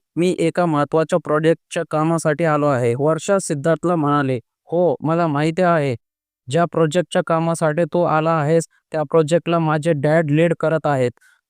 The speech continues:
त्यांनीच मला सांगितले की तू येणार आहेस. थोड्या वेळाने सगळे मित्र पार्टीच्या लाऊड म्युझिकपासून बाजूला होऊन एका ठिकाणी जमा होतात. आसपास बऱ्याच गाड्या उभ्या होत्या. तो मोकळा गार्डन, अगदी ग्राउंडसारखा एरिया होता.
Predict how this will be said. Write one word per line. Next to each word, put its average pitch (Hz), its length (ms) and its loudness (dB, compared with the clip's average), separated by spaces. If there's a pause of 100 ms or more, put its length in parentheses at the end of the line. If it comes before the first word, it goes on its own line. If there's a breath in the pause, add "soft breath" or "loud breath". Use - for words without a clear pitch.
(120)
त्यांनीच 175 360 0
मला 180 220 0
सांगितले 165 540 0
की 175 120 0 (100)
तू 180 60 2
येणार 165 360 2
आहेस. 131 260 -2 (380 soft breath)
थोड्या 156 300 0
वेळाने 165 440 2
सगळे 165 360 0
मित्र 165 400 2
पार्टीच्या 151 560 -2 (200)
लाऊड 156 380 0
म्युझिकपासून 156 720 0
बाजूला 151 380 2
होऊन 151 320 0 (360 soft breath)
एका 160 220 -2
ठिकाणी 160 420 -2
जमा 160 260 0
होतात. 131 300 -2 (380 loud breath)
आसपास 160 500 -2
बऱ्याच 160 360 0
गाड्या 160 300 0
उभ्या 160 220 2
होत्या. 131 300 -2 (140)
तो 170 140 2
मोकळा 170 420 2
गार्डन, 160 460 2
अगदी 147 320 -2
ग्राउंडसारखा 147 760 -2 (100)
एरिया 156 280 2
होता. 135 320 0